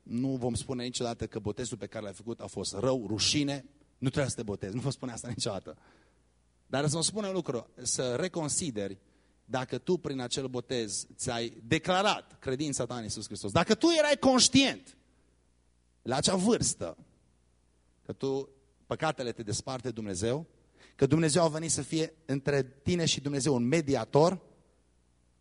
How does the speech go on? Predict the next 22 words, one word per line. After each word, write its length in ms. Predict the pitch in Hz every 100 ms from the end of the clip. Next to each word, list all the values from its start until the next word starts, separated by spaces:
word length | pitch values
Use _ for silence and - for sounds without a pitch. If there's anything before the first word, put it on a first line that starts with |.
| _ -
că 100 | 151
El 240 | 165 214
a 220 | 214 185 165
murit 340 | 165 196 208
pentru 260 | 190 175 147
păcatele 460 | 160 202 185 170
tale 260 | 160 196 170
ca 140 | 165
tu 140 | - 165
să 160 | -
nu 120 | 170
plătești 400 | 185 180 180 -
plată 300 | - 180 170
păcat, 380 | 147 147 175 - 135
dacă 300 | 226 226 220
tu 120 | 311
crezi 280 | 294 262 -
că 80 |
ai 80 | 202
înțeles 300 | 180 196 202
acele 280 | 175 - 156
lucruri, 380 | 170 185 202